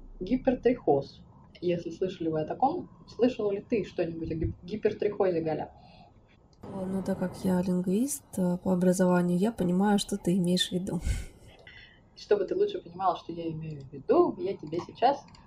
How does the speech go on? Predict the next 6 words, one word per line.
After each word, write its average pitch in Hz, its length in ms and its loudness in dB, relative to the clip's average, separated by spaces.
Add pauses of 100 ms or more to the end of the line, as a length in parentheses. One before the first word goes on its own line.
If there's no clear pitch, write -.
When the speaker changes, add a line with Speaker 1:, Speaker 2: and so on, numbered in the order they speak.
(160)
Speaker 1:
покажу. 165 600 2 (440)
<laughs> 240 60 8 (920)
Я 185 120 4
сейчас - 280 -2
скинула - 400 -2 (280)
Гале 180 480 0